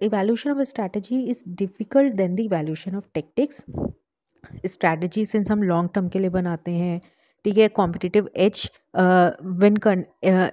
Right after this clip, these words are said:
edge win करने के लिए, achieve करने के लिए हम create करते हैं, ठीक है। तो evaluation strategy का करना एक बहुत ही difficult task है, अ, than the evaluation of tactics। Plus इसके जो evaluation है, वो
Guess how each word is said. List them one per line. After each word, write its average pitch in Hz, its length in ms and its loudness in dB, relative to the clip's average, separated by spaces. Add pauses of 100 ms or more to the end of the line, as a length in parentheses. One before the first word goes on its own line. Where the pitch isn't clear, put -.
edge 196 240 0
win 196 260 2
करने 185 280 0
के 180 140 -4
लिए, 185 80 2
achieve 208 320 0
करने 185 240 2
के 190 120 0
लिए 180 140 2
हम 185 220 2
create 175 400 -2
करते 170 340 -2
हैं, 185 100 -2 (280)
ठीक 262 120 2
है। 285 80 2 (220)
तो 320 180 0 (220)
evaluation 208 840 4
strategy 208 560 -2
का 254 140 0
करना 226 280 0
एक 247 140 -2
बहुत 180 300 -2
ही 254 80 4
difficult 254 720 2
task 170 360 0 (100)
है, 233 500 2 (100)
अ, 180 320 2
than 175 260 0
the 233 140 4
evaluation 160 400 0
of 220 100 0 (140)
tactics। - 380 -4
Plus 220 420 4 (320)
इसके - 300 0
जो 262 120 4
evaluation 185 680 0
है, 247 160 2
वो 262 220 0